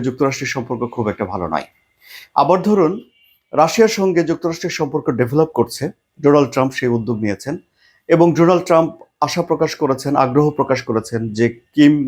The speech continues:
জং উনের সঙ্গে তিনি দেখা করতে চান, কিন্তু সেই দেখা হলেও তো হবে অক্টোবরে। এবং ওই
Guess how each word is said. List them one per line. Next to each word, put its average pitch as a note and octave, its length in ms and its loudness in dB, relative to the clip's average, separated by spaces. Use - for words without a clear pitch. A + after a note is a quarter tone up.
জং C3 160 4
উনের B2+ 300 -2
সঙ্গে A#2 260 0
তিনি A#2+ 160 4
দেখা A2 320 -2
করতে C#3 260 -2
চান, G#2+ 140 0
কিন্তু D#3+ 260 2
সেই F3+ 220 4
দেখা F3+ 240 0
হলেও G3 220 6
তো G3 180 -2
হবে B2 300 -2
অক্টোবরে। A2+ 480 -4
এবং D3+ 240 2
ওই E3+ 80 6